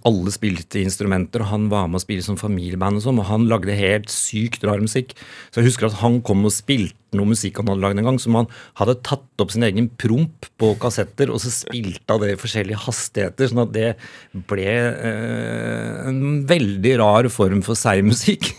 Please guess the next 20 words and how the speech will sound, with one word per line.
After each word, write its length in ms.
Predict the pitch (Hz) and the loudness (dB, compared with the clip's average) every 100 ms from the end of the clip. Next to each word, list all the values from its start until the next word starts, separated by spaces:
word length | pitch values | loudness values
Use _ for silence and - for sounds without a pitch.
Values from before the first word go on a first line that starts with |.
| - - | -4 2
<laughs> 720 | 180 220 190 - - - - | 4 4 0 -6 -10 -10 -4
Så 140 | 156 | 2
det 80 | 156 | 4
var 160 | 151 147 | 6 4
den 140 | 139 | 2
typen 260 | 147 131 147 | 2 0 2
ting, 160 | 180 190 | 4 6
men, 220 | 175 165 156 | 4 2 2
men, 240 | 151 156 156 | 2 4 4
eh, 800 | 160 156 151 151 151 147 147 131 - - - - _ | 4 4 4 4 4 4 4 0 -6 -20 -20 -20 _
det 120 | 123 | 4
var 160 | 139 127 | 6 6
jo 140 | 139 165 165 160 143 135 - | 4 2 0 -2 -4 -8 -2
punk 300 | 131 139 139 | 0 0 2
også 220 | 143 160 | 4 4
da, 140 | 135 | 2
men 160 | 131 131 | 0 0
det 80 | 139 | 2
var, 220 | 131 127 | 4 2
det, 180 | 123 123 | 0 -6